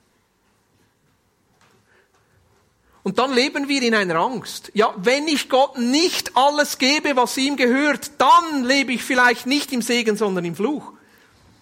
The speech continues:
Das ist Gesetz. Und das wird sehr schnell religiös. Und Jesus hat das Gesetz erfüllt. Was heißt das? Und da habe ich nicht so ein gutes Bild davon gefunden.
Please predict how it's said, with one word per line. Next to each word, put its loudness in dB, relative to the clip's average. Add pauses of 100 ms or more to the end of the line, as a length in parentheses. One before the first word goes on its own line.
(480)
Das -12
ist -12
Gesetz. -12 (1000)
Und -10
das -8
wird -6
sehr -10
schnell -8
religiös. -8
Und -12
Jesus -10
hat -12
das -16
Gesetz -10 (360)
erfüllt. -14 (1600)
Was -12
heißt -4
das? -6 (540)
Und -10
da 0
habe -4
ich -12
nicht -4
so -4
ein -2
gutes -6
Bild -6
davon -6
gefunden. -6